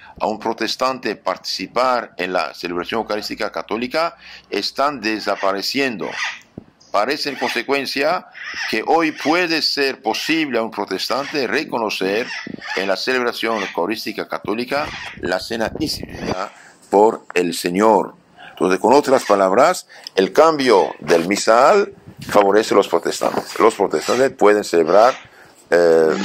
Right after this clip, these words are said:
la Santa Cena que una mera comida con el misal nuevo. Monseñor Lefebvre sigue diciendo: Por tanto, los protestantes ya no tienen dificultad en aceptar la nueva misa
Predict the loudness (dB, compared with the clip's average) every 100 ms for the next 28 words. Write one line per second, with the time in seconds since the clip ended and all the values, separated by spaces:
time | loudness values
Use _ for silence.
0 | 2 2 4 0 4 2 4 2 4 2
1 | 2 -4 -18 -10 -2 0 2 4 2 2
2 | 2 4 6 4 2 0 4 2 4 0
3 | 0 0 0 0 0 2 4 6 6 4
4 | -2 -6 _ _ _ _ -16 -14 -10 -8
5 | -8 2 2 6 6 8 8 8 6 4
6 | 4 2 0 2 0 -2 -6 -10 4 4
7 | 6 4 4 0 -2 -2 -6 0 2 4
8 | 2 4 2 4 4 4 2 2 2 -2
9 | -10 _ -10 -8 -4 4 4 6 2 2
10 | 0 0 -2 2 2 4 4 2 2 4
11 | 4 2 0 6 6 6 2 -2 2 4
12 | 6 4 2 -2 2 2 2